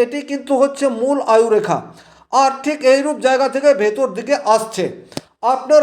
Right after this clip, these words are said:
হাতেও আপনি বিষয়টি দেখে নিন, যখনই এটি আপনার ভেতর দিকে চলে আসবে, তখন কিন্তু আপনি অত্যন্ত দায়িত্ববান হয়ে যাবেন, এ বিষয়ে কোনো ডাউট নেই। আপনার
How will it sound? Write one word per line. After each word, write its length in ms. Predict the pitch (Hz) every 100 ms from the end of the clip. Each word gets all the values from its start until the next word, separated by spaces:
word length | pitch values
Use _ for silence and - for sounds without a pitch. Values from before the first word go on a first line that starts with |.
| 214
হাতেও 260 | 247 302 294
আপনি 140 | 285 285 233
বিষয়টি 340 | 226 262 262 311 240 180
দেখে 220 | 247 269
নিন, 180 | 214 143 - - _ _ _ _ _ _ _ _ _ _ _ _ 123
যখনই 520 | 160 240 247 311 330 320
এটি 140 | 302 320
আপনার 260 | 311 269 302 208
ভেতর 240 | 220 311 262
দিকে 160 | 285 285 277
চলে 140 | 277 262
আসবে, 240 | 247 247 208 - - _ _
তখন 320 | 214 220 285 302 302
কিন্তু 260 | 285 285 302 285 240
আপনি 240 | 240 269 277 254
অত্যন্ত 440 | 269 - 311 302 302 214
দায়িত্ববান 540 | 233 262 - 269 262 262 220
হয়ে 180 | 247 247
যাবেন, 180 | 247 254 226
এ 40 | 226
বিষয়ে 280 | 233 247 240
কোনো 120 | 233 220
ডাউট 200 | 185 185 185
নেই। 140 | 180 123 - - _ -
আপনার 400 | 208 226 262 294